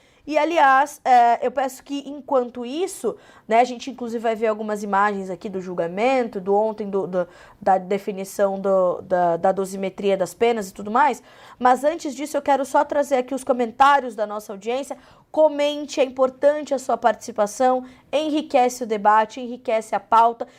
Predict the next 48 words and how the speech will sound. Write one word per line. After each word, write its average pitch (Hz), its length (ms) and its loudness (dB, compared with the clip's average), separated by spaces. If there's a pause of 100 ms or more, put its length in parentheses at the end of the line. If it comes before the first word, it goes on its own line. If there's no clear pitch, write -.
(160)
e 233 60 0
a - 20 0
gente 254 220 -6
quer 285 100 -2
saber 214 340 -2
de 185 160 -2
onde 254 200 0
você 254 260 -2
fala, 220 380 2
nos 220 180 -10
acompanha, 220 560 -4
de 214 100 -6
onde 226 220 -4
nos 214 140 -8
assiste 214 380 -6
ou 220 100 0
nos 196 240 -4
ouve, 254 400 4 (320)
e 247 120 4
a 247 60 6
gente 240 400 -6
vai 220 380 4
aqui 240 320 -6
refinando 226 500 -8
a 220 60 0
pauta 214 360 0
do 208 80 -10
Bom 202 160 -8
Dia 208 140 -4
Agronegócio 202 600 -2 (340)
de - 80 -2
acordo 233 320 0
com - 80 -2
as 220 100 0
suas 214 180 -4
necessidades 208 640 -2
de 202 100 -16
comunicação. 208 720 -2 (260)
Eu 170 80 -6
quero, 240 540 4
eu 208 100 -4
quero 226 220 -2
trazer 226 240 -6
bom 214 180 -4
dia 214 140 -2
aqui 208 180 -10
pro 202 240 -6
Joéder 220 640 4